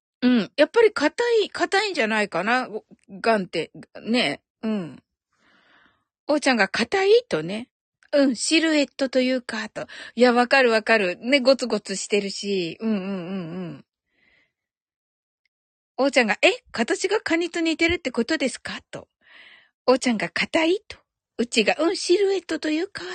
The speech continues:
と。おーちゃんが、「へえ」と。うちが、「だからキャンサー」とね。なるほど。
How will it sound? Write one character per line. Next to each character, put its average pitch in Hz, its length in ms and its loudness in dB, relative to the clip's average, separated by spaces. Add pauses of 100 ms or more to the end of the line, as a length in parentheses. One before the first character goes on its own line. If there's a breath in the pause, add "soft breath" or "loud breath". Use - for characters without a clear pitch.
(140)
と。 - 180 -12 (440 loud breath)
お 269 80 2
ー 269 40 0
ち 277 100 2
ゃ 269 40 2
ん 262 60 0
が、 262 100 2
「へ 269 140 -4 (180)
え」 403 60 -4
と。 - 240 -10 (440 loud breath)
う 247 80 -4
ち 240 200 0
が、 208 100 4
「だ 311 160 2
か 349 140 0
ら 415 120 0
キ - 160 -4
ャ 349 60 2
ン 330 60 -2
サ 330 240 -2
ー」 302 100 -4
と 151 140 -6
ね。 160 260 -8 (320 loud breath)
な 320 340 2
る 359 140 0
ほ 339 240 -4
ど。 247 640 -2